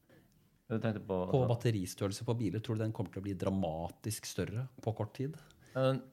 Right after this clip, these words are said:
Speaker 2: Eller, eh, eller kommer vi til å ha de batteristørrelsene vi har nå på elbiler? Alle sitter jo og venter på en elbil som er større, har lengre rekkevidde, og som ikke er Tesla.
Speaker 1: Ja. Eh, nei, altså, eh, jeg, jeg er ganske overbevist om at, eh, rekkevidde, altså,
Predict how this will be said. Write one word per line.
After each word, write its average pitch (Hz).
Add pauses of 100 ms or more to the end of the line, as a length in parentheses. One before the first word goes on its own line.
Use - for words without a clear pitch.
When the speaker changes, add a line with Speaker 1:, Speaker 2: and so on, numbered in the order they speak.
(640)
Speaker 2:
Eller, 139
eh, 170
eller 170 (400)
kommer 156
vi -
til 113
å 123
ha 92
de 87 (100)
batteristørrelsene 90
vi 104
har 80
nå 78
på 78
elbiler? 78
Alle 98
sitter 101
jo 92
og 92
venter 76
på 87
en 67
elbil 67
som 69
er 60
større, 117
har 101
lengre 78
rekkevidde, 92
og 104
som 85
ikke -
er 80
Tesla. 76 (320)
Speaker 1:
Ja. 120 (160)
Eh, 135
nei, 156
altså, 143 (100)
eh, 120
jeg, 123 (420)
jeg 117
er 127
ganske 123
overbevist 123
om 76
at, -
eh, 78
rekkevidde, 123
altså, 87